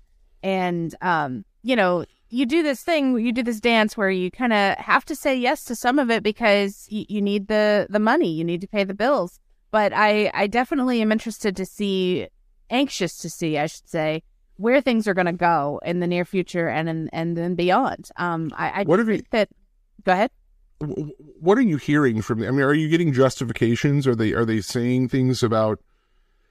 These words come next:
Speaker 2: is it just a matter of, of cost and simplicity, or, or do they believe that this is, you know, these tools are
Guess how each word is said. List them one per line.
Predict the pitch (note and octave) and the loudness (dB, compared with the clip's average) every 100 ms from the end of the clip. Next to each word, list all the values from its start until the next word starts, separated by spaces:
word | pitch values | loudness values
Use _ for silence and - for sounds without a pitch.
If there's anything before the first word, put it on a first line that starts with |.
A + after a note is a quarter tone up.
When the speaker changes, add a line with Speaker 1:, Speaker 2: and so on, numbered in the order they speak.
| _ | _
Speaker 2:
is | D3 B2+ | -2 0
it | A#2 | 2
just | D#3 C#3+ D3 | 2 2 2
a | |
matter | C#3 C#3 C3+ | 4 6 4
of, | A#2+ - | 4 0
of | B2 G#2 - | -2 -2 0
cost | B2 B2+ D3+ - - | 2 2 0 -6 -4
and | A#2 A2+ - | -2 -2 -4
simplicity, | - A2+ C#3 - F3 G3+ | -4 0 0 0 0 4
or, | C#3 A#2 | 4 4
or | G2+ A#2+ | 4 2
do | A#2 | 4
they | A2+ | 2
believe | A2 G#2+ G#2+ A#2+ C3 | 2 0 0 0 0
that | B2 F2 | 0 -2
this | A2 A2+ | -4 -4
is, | G#2 - _ - | -8 -10 _ -6
you | A#2+ | -2
know, | G#2+ | -2
these | A2 A2 | -2 -2
tools | - B2 A#2+ A#2+ | -2 0 2 2
are | A2 G#2+ G#2+ | 4 4 4